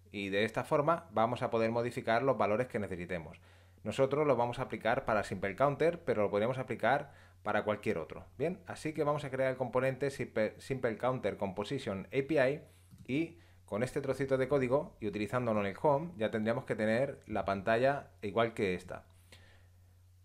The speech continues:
Vamos a ir al directorio S R C y vamos a crear un nuevo directorio. A este directorio le podemos llamar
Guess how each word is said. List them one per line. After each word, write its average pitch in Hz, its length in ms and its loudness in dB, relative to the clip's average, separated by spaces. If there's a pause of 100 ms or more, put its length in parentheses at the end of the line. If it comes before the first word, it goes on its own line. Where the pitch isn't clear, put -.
(100)
Vamos 156 280 2
a 156 60 4
ir 165 100 2
al 160 80 2
directorio 131 480 4
S 110 180 0
R 104 240 2
C 160 300 -2 (220)
y 113 80 -6
vamos 143 180 0
a 143 60 -8
crear 143 200 2
un 139 120 2
nuevo 143 200 2
directorio. 101 580 0 (560)
A 117 100 0
este 175 140 0
directorio 147 720 6 (140)
le 104 140 -4
podemos 123 260 4
llamar 135 540 2